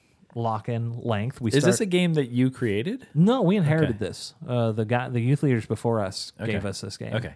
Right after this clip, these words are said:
Speaker 1: Uh, so, you get there at ten at night. It's
Speaker 2: It's
Speaker 1: a lo-
Speaker 2: also, it's also a game, just, sorry to interrupt,
Speaker 1: Yeah,
Speaker 2: but
Speaker 1: yeah.
Speaker 2: that, that there are games like that that are,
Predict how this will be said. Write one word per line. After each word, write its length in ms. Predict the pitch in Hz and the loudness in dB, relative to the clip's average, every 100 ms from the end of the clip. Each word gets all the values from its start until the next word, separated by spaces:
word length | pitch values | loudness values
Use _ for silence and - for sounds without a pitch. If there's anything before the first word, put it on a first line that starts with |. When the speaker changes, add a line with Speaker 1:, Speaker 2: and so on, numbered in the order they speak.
| - | -12
Speaker 1:
Uh, 320 | 104 90 87 - _ _ _ _ - _ _ _ | -10 -8 -8 -12 _ _ _ _ -20 _ _ _
so, 560 | - - 135 127 123 123 _ _ _ _ _ _ _ _ - | -2 4 8 8 6 2 _ _ _ _ _ _ _ _ 2
you 120 | 143 | 6
get 160 | 135 | 6
there 120 | 160 165 | 4 0
at 60 | |
ten 340 | - 120 131 160 _ _ _ _ 135 | 0 0 0 -4 _ _ _ _ -8
at 140 | 107 | -4
night. 300 | 117 117 165 _ _ _ _ - | -2 -2 -6 _ _ _ _ -12
It's 140 | - | -2
Speaker 2:
It's 100 | 127 | 4
Speaker 1:
a 20 | 190 | 4
lo- 40 | |
Speaker 2:
also, 160 | 220 - | 4 0
it's 200 | 131 127 | 0 2
also 220 | 185 190 | 2 2
a 40 | 113 | 0
game, 420 | 104 98 90 - | 0 0 -4 -6
just, 220 | 101 87 | -6 -4
sorry 140 | 104 78 | -2 -2
to 60 | |
interrupt, 300 | 76 85 87 | -4 -6 2
Speaker 1:
Yeah, 60 | 165 | 4
Speaker 2:
but 60 | 160 | 4
Speaker 1:
yeah. 60 | |
Speaker 2:
that, 80 | 143 - _ _ _ _ 107 | 2 -4 _ _ _ _ 0
that 380 | 110 104 - | 2 2 0
there 160 | 117 143 | 4 4
are 40 | |
games 260 | 139 139 131 | 4 2 2
like 180 | 120 - | 2 2
that 360 | 110 101 95 | 2 2 0
that 140 | 101 104 | -2 0
are, 380 | 101 95 92 | 2 0 -2